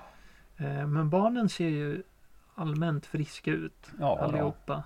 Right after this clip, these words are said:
Speaker 1: En av ungarna är till och med lite suddig på bilden här,
Speaker 2: Ja.
Speaker 1: för han har rört sig så fort.
Speaker 2: Håller sig inte så still där, nej.
Speaker 1: Nej.
Speaker 2: Jag tittar också på fotot här. De, de ser väldigt allvarliga ut så här. Men
Speaker 1: Ja.
Speaker 2: Karl,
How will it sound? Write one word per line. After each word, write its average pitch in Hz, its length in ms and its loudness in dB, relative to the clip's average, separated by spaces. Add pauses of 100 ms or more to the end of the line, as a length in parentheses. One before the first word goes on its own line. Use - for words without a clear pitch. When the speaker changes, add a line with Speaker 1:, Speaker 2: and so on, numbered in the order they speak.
(100)
Speaker 1:
En 165 220 0
av 170 140 2
ungarna 151 480 2
är 151 60 -4
till 151 220 -2
och 147 60 0
med 147 100 0
lite 143 280 -4
suddig 151 560 0
på 139 120 -4
bilden 151 500 0
här, 143 80 -2
Speaker 2:
Ja. - 140 4
Speaker 1:
för 147 80 -2
han 139 140 0
har 131 140 2
rört 139 260 0
sig 147 200 -6
så - 160 -10
fort. - 460 -12
Speaker 2:
Håller - 260 -10
sig - 180 -6
inte - 200 -6
så 180 160 0
still 107 400 0
där, 95 240 2
nej. 101 180 -2
Speaker 1:
Nej. 160 140 0
Speaker 2:
Jag 135 180 6
tittar - 280 4
också - 280 4
på 98 260 -4 (200)
fotot - 600 -6
här. 113 160 6
De, 110 260 0
de 107 420 -4
ser - 200 -4
väldigt 95 460 -2
allvarliga 110 880 -2
ut - 140 -12
så 95 100 -2
här. 95 80 2
Men 113 180 0 (260)
Speaker 1:
Ja. - 40 -8
Speaker 2:
Karl, 156 480 6